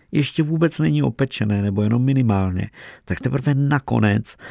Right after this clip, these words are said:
ho potírám tukem, protože ani toho tuku moc nepoužívají, takže ideálně na jehněčí bych dal klidně i máslo, ale jehně se ne-, i vypeče tuk do toho výpeku, tak tím výpekem přelét, přelít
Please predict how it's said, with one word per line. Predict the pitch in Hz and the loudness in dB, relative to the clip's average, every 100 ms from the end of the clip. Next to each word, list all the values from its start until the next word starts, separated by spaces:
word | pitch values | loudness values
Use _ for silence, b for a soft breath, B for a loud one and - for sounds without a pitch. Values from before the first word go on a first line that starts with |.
| B | B
ho | - 107 | -2 -2
potírám | - 135 127 123 104 92 104 | 2 2 2 0 0 0 -4
tukem, | - 101 113 113 | -4 -2 0 0
protože | 107 107 98 110 | -2 -2 -2 -2
ani | 104 104 | 0 -2
toho | 104 101 | 0 -2
tuku | 92 104 - 107 107 | -2 -6 -4 -2 0
moc | 104 - | -2 -4
nepoužívají, | - - 110 101 98 110 113 123 143 165 B B B - | -8 -4 -2 0 0 0 0 0 -2 -4 B B B -4
takže | 87 87 | -2 -2
ideálně | 82 87 90 90 90 95 107 | -2 -2 -2 -2 0 -2 -2
na | 82 | -6
jehněčí | 78 90 92 90 - | -2 -2 0 -2 -6
bych | 87 76 | -6 -4
dal | 78 87 | -4 -6
klidně | 85 87 80 82 | -6 -8 -6 -8
i | 76 | -8
máslo, | 71 82 - - 64 143 b b b - | -8 -8 -4 -2 0 -2 b b b -4
ale | 113 117 120 - - | 2 4 2 -2 2
jehně | 135 120 120 | 4 4 2
se | - 117 | 2 0
ne-, | 104 101 165 | 0 -2 -6
i | 120 117 | 0 2
vypeče | 104 101 113 - 120 | 2 2 -2 0 0
tuk | - 123 B B B | 0 -4 B B B
do | - | -4
toho | 107 101 | 2 4
výpeku, | 101 104 135 - 143 | 4 4 2 2 0
tak | 107 | 0
tím | - 95 | -2 0
výpekem | 101 110 143 - 107 | 0 0 0 0 -2
přelét, | - 160 131 117 127 - B | -2 -4 -4 -6 -10 -14 B
přelít | - 117 123 170 | -2 2 2 -2